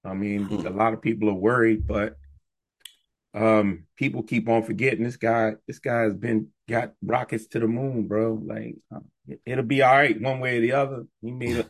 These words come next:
Speaker 2: <laughs>
Speaker 1: he got, he made electric cars a thing.
Speaker 2: Uh-huh.
Speaker 1: You know, he, he was part of the, the PayPal crew.
Speaker 2: Yep.
Speaker 1: So, um,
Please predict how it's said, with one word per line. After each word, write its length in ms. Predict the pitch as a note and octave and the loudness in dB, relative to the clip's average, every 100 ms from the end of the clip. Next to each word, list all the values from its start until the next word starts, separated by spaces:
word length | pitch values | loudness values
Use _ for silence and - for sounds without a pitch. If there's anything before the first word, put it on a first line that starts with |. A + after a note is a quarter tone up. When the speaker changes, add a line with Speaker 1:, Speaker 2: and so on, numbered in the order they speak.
| D#2+ | -12
Speaker 2:
<laughs> 160 | - - | -20 -6
Speaker 1:
he 80 | A#2 | 2
got, 260 | B2+ A#2+ - | 4 4 -2
he 100 | C#3 | 2
made 260 | C#3 C3+ | 2 2
electric 480 | A#2+ C#3 C3 C#3+ - | 2 0 -2 -6 0
cars 500 | C#3+ C#3+ B2+ A2+ - _ _ - | 4 4 4 2 -4 _ _ -8
a 80 | |
thing. 580 | A2 - D3 B2 F#2 D#2 _ _ | -8 0 2 2 -2 -8 _ _
Speaker 2:
Uh-huh. 380 | D#2 D#2 D#2+ D#2 _ _ _ _ _ - | -10 -4 -4 -6 _ _ _ _ _ -14
Speaker 1:
You 120 | F#2+ | -8
know, 260 | G#2+ A2 | -4 -4
he, 300 | G#2 A2 A2 - | -2 -2 -2 -6
he 80 | A#2 | -8
was 120 | A2+ | -8
part 340 | - B2+ A#2 | 0 2 4
of 100 | A#2 | 2
the, 320 | A2+ A#2 A2 - - | 2 2 0 -4 -14
the 80 | |
PayPal 640 | - C3+ C3 - B2 A2 A2 | -8 -6 -6 -2 2 2 2
crew. 320 | A2+ F#2 - _ _ _ _ - | 0 0 -4 _ _ _ _ -6
Speaker 2:
Yep. 80 | - | 2
Speaker 1:
So, 400 | B2 A2+ G#2+ - | 4 6 4 4
um, 640 | C3 C3 B2 A2+ A#2 A2 | 8 8 8 4 2 -2